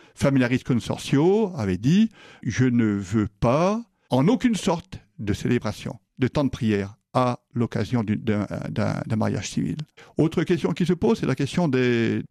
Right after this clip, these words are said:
des laïcs qui peuvent être admis à avoir des lettres de mission.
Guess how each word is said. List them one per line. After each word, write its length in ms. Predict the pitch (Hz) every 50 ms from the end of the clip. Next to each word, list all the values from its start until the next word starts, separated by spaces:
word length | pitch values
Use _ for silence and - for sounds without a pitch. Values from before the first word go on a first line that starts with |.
| - -
des 260 | - 113 110 110 113 113
laïcs 600 | 110 107 117 143 175 170 _ - - - 110 -
qui 180 | - - 127 113
peuvent 320 | - - 120 117 101 - - 202 247
être 260 | 139 113 - - - 107 113 -
admis 560 | - 113 107 113 117 123 143 175 190 208 220 - _ _ _ _ -
à 140 | - 123 117
avoir 300 | 110 117 139 165 165 -
des 100 | 208 208
lettres 140 | 165 160 143
de 40 |
mission. 280 | 139 139 127 - -